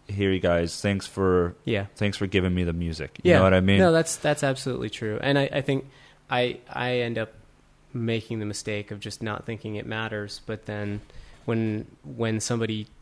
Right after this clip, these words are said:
Speaker 2: charts something that I've released on my label, I, not my own stuff, but anything from one of my labels, I'm really thankful. It means
Speaker 1: Mm-hmm.
Speaker 2: a lot. So I,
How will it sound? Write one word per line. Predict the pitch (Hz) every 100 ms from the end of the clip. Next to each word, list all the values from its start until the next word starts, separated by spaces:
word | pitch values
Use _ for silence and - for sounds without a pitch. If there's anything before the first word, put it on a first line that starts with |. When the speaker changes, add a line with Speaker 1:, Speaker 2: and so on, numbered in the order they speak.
| _ _ _ _ _ -
Speaker 2:
charts | - 127 120 -
something | - - 120 110 110 107 104 104
that | 107 113
I've | 110 113 110 113
released | 107 107 104 107
on | 104
my | 107
label, | 107 101 107
I, | 113 107 -
not | 113 107
my | 107 104
own | 113
stuff, | - 110 107
but | 110
anything | 110 131 131 117 104
from | - 110 107
one | 110
of | 104
my | 101
labels, | 104 127 123 110 - - - -
I'm | 139
really | 143 131
thankful. | 117 120 117 104 - -
It | 123
means | 117 120 113
Speaker 1:
Mm-hmm. | 110
Speaker 2:
a |
lot. | 104 104 - -
So | - - 117
I, | 110 104 117 113